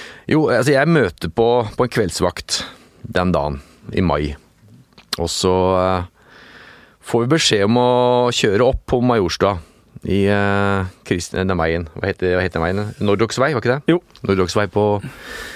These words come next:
Speaker 1: Majorstua, for at der finner jeg en bil. Og så vidt jeg har skjønt det, så var det en, en eller annen trafikkbetjent
Speaker 2: Ja, stemmer det.
Speaker 1: som hadde s-, spottet den bilen tilfeldigvis stående i den gata.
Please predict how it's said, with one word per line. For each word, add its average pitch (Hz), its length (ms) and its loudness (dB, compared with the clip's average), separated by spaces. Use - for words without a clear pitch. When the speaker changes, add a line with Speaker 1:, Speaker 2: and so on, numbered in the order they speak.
Speaker 1:
Majorstua, 131 520 2
for 143 160 0
at 127 120 -4
der 123 260 0
finner 101 220 0
jeg 98 100 2
en 107 100 -2
bil. 104 400 0
Og 101 80 -4
så 123 60 4
vidt 127 180 -2
jeg 98 80 2
har 104 240 -4
skjønt - 420 -2
det, 170 160 0
så 139 160 0
var 107 180 2
det 101 120 -2
en, 98 340 0
en 101 300 -2
eller 107 120 0
annen 90 140 -2
trafikkbetjent - 960 -4
Speaker 2:
Ja, 151 160 2
stemmer 120 300 0
det. 143 80 -2
Speaker 1:
som 120 160 0
hadde 131 200 2
s-, - 140 -12
spottet - 600 -2
den 139 200 0
bilen 127 400 2
tilfeldigvis 113 960 0
stående 92 340 2
i 110 80 2
den 113 120 2
gata. 139 400 0